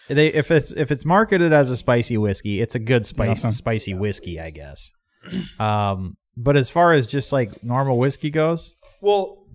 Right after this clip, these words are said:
Speaker 3: uh, I
Speaker 1: two
Speaker 3: feel like
Speaker 1: out
Speaker 3: we
Speaker 1: of
Speaker 3: have to
Speaker 1: five.
Speaker 3: put these in the, this has to go in the flavored whiskey rankings,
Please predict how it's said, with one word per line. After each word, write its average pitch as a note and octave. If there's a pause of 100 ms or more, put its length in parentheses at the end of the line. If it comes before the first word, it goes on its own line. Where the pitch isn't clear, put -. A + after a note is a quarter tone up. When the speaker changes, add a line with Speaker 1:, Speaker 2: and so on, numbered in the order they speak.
(120)
Speaker 3:
uh, F#3
I -
Speaker 1:
two E3
Speaker 3:
feel G3
like F#3
Speaker 1:
out D3+
Speaker 3:
we D#3+
Speaker 1:
of E3+
Speaker 3:
have E3+
to -
Speaker 1:
five. D3
Speaker 3:
put D#3
these E3+
in D#3
the, C#3
this F#3
has F#3
to D#3
go C#3+
in C3+
the C#3
flavored D3+
whiskey C3 (680)
rankings, D3